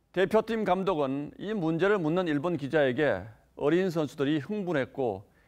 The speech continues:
배려가 부족했다고 해명한 것으로 전해졌습니다. 물론 이 문제를 부각한 일본 언론의 시각에 한국팀 우승에 대한 질시가 전혀 없었다곤 볼 수 없습니다만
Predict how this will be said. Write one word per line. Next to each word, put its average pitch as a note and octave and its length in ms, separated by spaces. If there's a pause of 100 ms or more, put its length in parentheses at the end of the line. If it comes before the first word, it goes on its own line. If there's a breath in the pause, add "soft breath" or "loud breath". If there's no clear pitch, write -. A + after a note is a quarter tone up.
(160 soft breath)
배려가 D#3 420
부족했다고 C#3+ 1000 (400 soft breath)
해명한 D#3+ 720
것으로 C#3 320
전해졌습니다. G2 720 (800)
물론 F3+ 420 (520 soft breath)
이 F3 100
문제를 F#3 400
부각한 E3+ 540
일본 D#3+ 420
언론의 E3 360
시각에 B2+ 540 (420 soft breath)
한국팀 F#3 920
우승에 D3 360
대한 D#3+ 440 (300 soft breath)
질시가 D#3 420
전혀 D3+ 320
없었다곤 E3 840
볼 C#3 160
수 D3+ 160
없습니다만 C#3 800